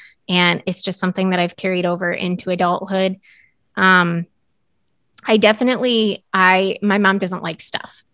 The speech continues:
She doesn't like stuff. She's not a big spender of money on stuff. And, um, I feel like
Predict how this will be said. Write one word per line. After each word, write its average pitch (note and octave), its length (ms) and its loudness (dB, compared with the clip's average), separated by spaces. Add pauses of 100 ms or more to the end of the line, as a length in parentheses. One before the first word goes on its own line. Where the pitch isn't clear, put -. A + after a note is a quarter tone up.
(100)
She - 140 -6
doesn't G#3+ 200 2
like F#3+ 160 2
stuff. F3 200 -2
She's - 160 -6
not F3 160 2
a F3 40 0
big E3+ 180 0
spender E3+ 560 -2 (140)
of F3 320 0
money F3 420 0
on E3+ 300 -4
stuff. - 680 -10 (480)
And, F3+ 520 2
um, E3 440 -2 (140)
I G3+ 80 -4
feel G#3+ 240 2
like F#3 320 2